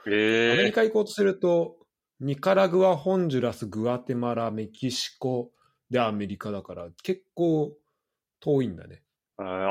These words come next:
Speaker 1: あ、ほぼ南米じゃん、もうコスタリカ。
Speaker 2: ね。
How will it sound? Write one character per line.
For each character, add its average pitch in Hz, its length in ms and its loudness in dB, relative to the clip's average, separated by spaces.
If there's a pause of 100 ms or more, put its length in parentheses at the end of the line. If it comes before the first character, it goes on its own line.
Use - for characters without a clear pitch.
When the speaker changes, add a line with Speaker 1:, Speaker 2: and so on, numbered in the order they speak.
Speaker 1:
あ、 - 20 -12
ほ - 260 -4
ぼ 294 160 2
南 139 320 2
米 254 220 0
じ 240 80 0
ゃ 208 40 2
ん、 113 140 -2
も 98 60 -4
う 90 40 -12
コ - 120 -8
ス - 100 -12
タ 104 120 -2
リ 95 100 -6
カ。 - 200 -14 (540)
Speaker 2:
ね。 135 400 -4